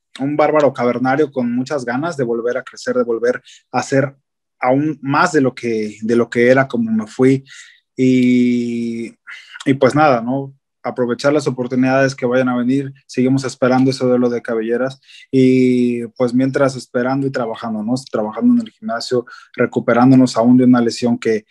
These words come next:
que, que no estamos a un cien por ciento, gracias a Dios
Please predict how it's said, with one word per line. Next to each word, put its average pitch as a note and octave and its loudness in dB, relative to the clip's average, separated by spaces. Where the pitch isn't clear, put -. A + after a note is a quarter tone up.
que, A#2+ 2
que B2+ -4
no A#2 -2
estamos B2 0
a A2 -8
un A2 -6
cien A2 -6
por A2+ -2
ciento, A2+ -2
gracias A#2 -4
a A2+ -2
Dios G#2+ -4